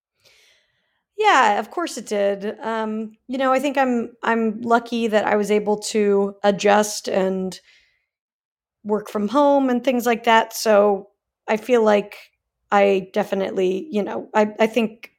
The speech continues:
it could have been much worse. So I feel, I feel, um, luck-, lucky that that happened. But of course, you know, all of a sudden you're,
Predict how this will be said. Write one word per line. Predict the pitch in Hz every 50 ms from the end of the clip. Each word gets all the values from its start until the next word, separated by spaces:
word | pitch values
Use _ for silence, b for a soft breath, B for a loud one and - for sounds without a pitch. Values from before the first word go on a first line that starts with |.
| _ _
it | - 220 214
could | - 262
have | 226 214 202
been | 214 202 202
much | 202 196 190 -
worse. | 190 196 196 190 185 180
So | - - 214
I | 208
feel, | 196 208 220 208 202 202 202 190 b b b b b b b b b b b b -
I | 285
feel, | 285 - 320 294 294
um, | 277 - 233 247 247 247 240 240
luck-, | 240 233 226 - 240 233 226 - - _ -
lucky | 226 254 269 269 269 269 262
that | 214 226 220
that | 226 233 226 - -
happened. | - 214 233 226 226 233 220 220 220 226 208 220 -
But | 240 226 220 214 - - - - - - - -
of | 247 233
course, | - - 349 277 - 185 - - -
you | 226 233
know, | 220 208 202
all | 214 208
of | 208
a | 220
sudden | 214 - 214 208 208 208
you're, | 202 196 190 185 180 -